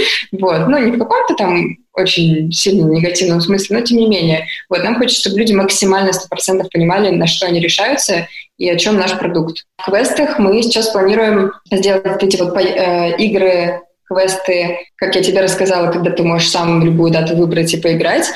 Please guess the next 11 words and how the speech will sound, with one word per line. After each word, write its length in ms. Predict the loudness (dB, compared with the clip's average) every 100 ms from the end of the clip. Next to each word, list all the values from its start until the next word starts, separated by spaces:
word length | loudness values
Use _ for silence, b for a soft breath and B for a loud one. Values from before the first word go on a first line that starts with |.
| B
С 60 | 0
этим 260 | 2 2
еще 200 | 0 0
мы 140 | 0 0
хотим 440 | -2 0 2 2
запустить, 680 | 2 0 -2 0 0 0 0
э, 300 | 0 -2 -6 _
квесты 340 | 0 0 0
на 120 | 0
англоязычный 680 | 0 2 2 2 0 0 0
рынок 260 | 2 2 0